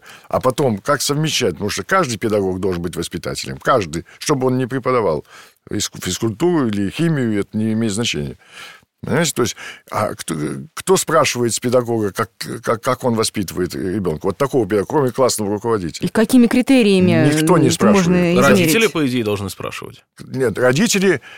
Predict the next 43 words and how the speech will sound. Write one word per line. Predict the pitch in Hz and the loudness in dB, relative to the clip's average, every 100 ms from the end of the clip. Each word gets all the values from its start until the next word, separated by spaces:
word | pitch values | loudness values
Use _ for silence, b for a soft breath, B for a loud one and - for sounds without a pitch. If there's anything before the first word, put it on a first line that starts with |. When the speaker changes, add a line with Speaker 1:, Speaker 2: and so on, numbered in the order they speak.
| B | B
Speaker 1:
родители, | - 127 147 196 180 170 170 | 0 2 2 0 2 2 2
м, | 123 131 120 - - _ | -2 -10 -10 -12 -18 _
не | 170 160 | -2 2
могут, | 208 190 147 - | 4 4 0 -2
э, | 135 123 113 107 107 107 110 113 - 135 | 0 2 4 4 2 2 0 -4 -6 -6
экзаменовать | 139 120 147 165 147 123 - | 0 2 4 4 4 2 0
педагога, | - 120 127 110 82 76 | 0 2 2 2 -2 -4
понимаете? | 92 117 170 117 | -2 0 0 0
Они | 123 | 2
не | 147 | 2
Speaker 3:
А, | 170 | 4
Speaker 1:
могут | 123 101 | 2 2
Speaker 3:
ну, | |
Speaker 1:
его | 101 | 4
Speaker 3:
в | - | 4
этом | 247 | 2
смысле, | - 220 143 | 0 0 2
Speaker 1:
контролировать. | 202 214 160 107 95 - B B - | 4 4 4 2 0 -4 B B -14
Speaker 3:
конечно. | 104 - 113 | -12 -8 -6
Speaker 1:
Ш-, | - 190 - - | -6 -8 -10 -6
ш-, | - 175 | -6 -6
де-, | 147 131 139 160 139 | -4 0 2 2 0
ру-, | 143 139 135 | 0 0 0
ру-, | 147 139 | 2 0
руководство | 139 147 147 - 107 | 0 2 2 2 -2
школ | - - 135 190 B B B - | -2 2 4 4 B B B 0
и | 117 | 2
вообще | 101 175 | 2 0
вот | 156 120 | 0 0
вся | 147 | 2
наша | 135 127 110 | 2 2 0
вертикаль, | 120 110 123 151 160 | -2 -2 0 0 0
вот | 113 | 0
это | 117 113 107 B B B | -2 -2 -4 B B B
выстроенное, | - 104 123 - 92 90 82 | -4 0 0 2 0 0 0
да, | 78 135 135 | 2 2 2
на, | 82 98 | 0 -2
на, | 95 95 | -2 -2
э, | 90 82 82 80 82 80 71 71 | 0 0 -2 -2 -2 -2 -4 -4
образование | 90 101 104 113 92 87 | -2 0 2 2 2 0
государственное, | 85 107 92 - - 73 | -2 0 -2 -2 -8 -8
все | 73 92 | -4 -2
эти | 80 85 | -2 -4